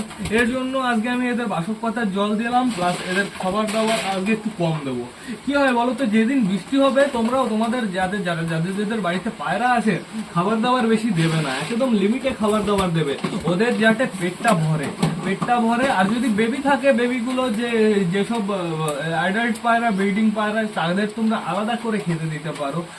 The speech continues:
আর যারা সিঙ্গেল পায়রা, তাদের দিনে একবার খেতে দিলেই যথেষ্ট, বন্ধুরা, একটা নির্দিষ্ট টাইমে দেবে। আর যাদের, এই দেখো, আমাদের চো-, এই নাপ্তা খাচ্ছে, নাপ্তার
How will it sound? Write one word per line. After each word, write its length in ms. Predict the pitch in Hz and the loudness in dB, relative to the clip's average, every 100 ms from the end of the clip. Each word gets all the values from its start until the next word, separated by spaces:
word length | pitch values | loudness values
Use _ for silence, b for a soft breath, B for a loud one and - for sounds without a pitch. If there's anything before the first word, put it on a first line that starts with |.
| 202 | -2
আর 140 | 160 185 | 2 4
যারা 240 | 202 233 | 2 0
সিঙ্গেল 380 | 226 190 208 240 | -2 0 0 0
পায়রা, 260 | 247 254 | 0 0
তাদের 320 | 247 190 214 180 | 0 0 0 0
দিনে 200 | 202 208 | 2 0
একবার 300 | 165 170 190 | 0 0 0
খেতে 200 | 202 185 | -2 -2
দিলেই 280 | 190 208 208 | 0 2 0
যথেষ্ট, 440 | 139 123 170 160 | -2 -6 -6 -4
বন্ধুরা, 800 | 165 147 139 131 - - - 170 | -6 -6 -8 -8 -8 -10 -10 -6
একটা 160 | 165 208 | -2 0
নির্দিষ্ট 400 | 202 196 214 247 214 | 0 0 -4 -4 -2
টাইমে 340 | 233 262 269 | 0 0 0
দেবে। 320 | 214 214 214 214 - 214 | 2 4 4 0 -2 -4
আর 180 | 175 202 | 0 0
যাদের, 560 | 196 208 226 226 226 240 | 2 2 2 0 0 0
এই 60 | |
দেখো, 280 | 202 185 190 | 2 2 4
আমাদের 300 | 190 208 208 214 | 2 2 2 4
চো-, 200 | 208 196 | 4 6
এই 340 | 185 180 180 | 6 6 6
নাপ্তা 360 | 185 190 - 202 | 4 2 2 4
খাচ্ছে, 360 | 175 165 - 170 | 4 2 2 0
নাপ্তার 420 | 170 170 202 | 0 0 2